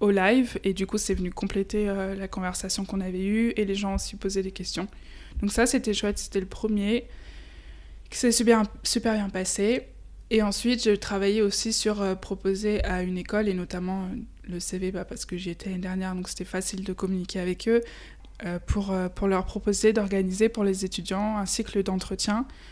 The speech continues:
euh, pour l'année trois, quatre, ce qu'on pourrait arriver à faire, où je m'occupais, euh, de inviter, enfin, de, je m'occupais de, euh, la ligne éditoriale, donc qui est-ce que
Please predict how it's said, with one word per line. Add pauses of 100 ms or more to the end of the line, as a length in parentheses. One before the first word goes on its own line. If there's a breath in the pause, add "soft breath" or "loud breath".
(260 loud breath)
euh,
pour
l'année (200)
trois,
quatre,
ce
qu'on
pourrait
arriver
à
faire, (560 loud breath)
où
je
m'occupais,
euh,
de
inviter,
enfin,
de,
je
m'occupais
de,
euh, (240)
la
ligne
éditoriale,
donc
qui
est-ce
que